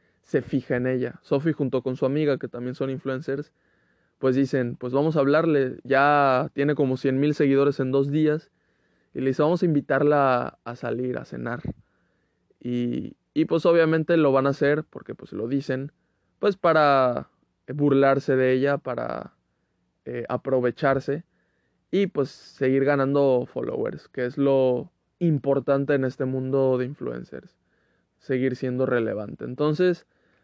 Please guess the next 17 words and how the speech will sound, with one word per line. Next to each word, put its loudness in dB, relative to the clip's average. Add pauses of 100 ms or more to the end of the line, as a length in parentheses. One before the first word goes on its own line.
la 2
persona 2
del 4
momento, -2 (520)
eh, -10 (760)
que -10
no -10
sabemos -2
si -2
va 2
a -2
ser 0
efímero, 0
como -12
a -10
veces -8
sucede, -4